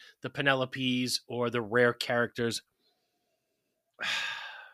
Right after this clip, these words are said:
But yeah, it's just not, it's not great. In R D one, Registered Distillery One, <sighs> I can't believe I fell for that gimmick, because I brought this up to a bunch of, you know, my whiskey customers and my friends, and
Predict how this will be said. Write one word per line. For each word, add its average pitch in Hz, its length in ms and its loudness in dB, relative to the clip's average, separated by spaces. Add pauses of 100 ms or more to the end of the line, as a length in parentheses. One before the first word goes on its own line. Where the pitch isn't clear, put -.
(1040)
But 156 180 2
yeah, 151 260 4
it's - 240 4
just - 320 2
not, 147 380 4 (1000)
it's - 220 2
not 160 240 4 (160)
great. 117 440 -2 (340)
In 156 220 2
R 208 220 12
D 208 240 4
one, 170 360 4
Registered 185 480 4
Distillery 185 500 4
One, 185 320 2 (680)
<sighs> - 380 -8
I - 60 -10
can't - 200 0
believe 175 180 8
I 147 100 10
fell 165 260 6
for 170 140 2
that 143 180 8
gimmick, 160 300 2 (280)
because 156 340 6 (280)
I 202 100 10
brought 180 240 6
this 170 160 2
up 175 140 2
to - 80 -2
a 151 40 2
bunch 151 240 0
of, 139 320 4
you 156 120 -2
know, 113 160 0
my 135 360 8
whiskey 143 340 2
customers 185 560 2
and 127 120 2
my 113 140 2
friends, 196 420 6
and 123 160 0